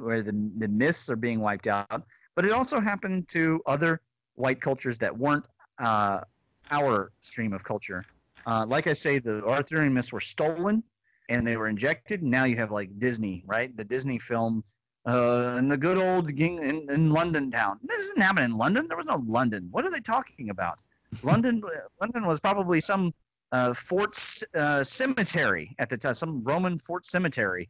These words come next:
Speaker 2: Yeah.
Speaker 1: You know, it, it, it, London was nothing, uh, compared to the Glamorgan and Gwent at that time. Uh, so
Speaker 2: Yeah.
Speaker 1: the King Arthur legends did not happen in England,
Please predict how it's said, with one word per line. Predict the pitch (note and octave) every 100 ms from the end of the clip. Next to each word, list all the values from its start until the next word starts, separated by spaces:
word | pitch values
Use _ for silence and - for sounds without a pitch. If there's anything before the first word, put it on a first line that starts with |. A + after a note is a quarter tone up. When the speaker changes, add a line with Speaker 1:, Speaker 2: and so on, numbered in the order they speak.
| _
Speaker 2:
Yeah. | B2+ G2+ D2+
Speaker 1:
You | C#3+
know, | D#3+
it, | D#3 -
it, | E3 F#3+
it, | E3
London | F#3 A3+ G#3+ F#3+
was | D#3
nothing, | C#3+ D#3+ G#3+ E3 G2+ D2+ _ _ _ _ _
uh, | B2+ A2+ G#2+
compared | - C3 A#2+ B2 B2+ A#2
to | -
the | A2
Glamorgan | A2 A#2+ A#2 A#2+ A#2 G#2+
and | G2+
Gwent | G2 G#2+ A2+
at | G#2+
that | F#2+ -
time. | - G2 D2+ - _ _ _ _ _ _
Uh, | A#2 A#2+ A2
so | - C#3+ C#3+ D3
Speaker 2:
Yeah. | C#3+
Speaker 1:
the |
King | C3+ D4
Arthur | C#4 A3 D#3+
legends | C3+ B2 B2
did | A2
not | B2+ G#2+
happen | A2+ A#2 A2+ A2+ F#2+
in | F2+ E2+
England, | G2 F#2+ D#2+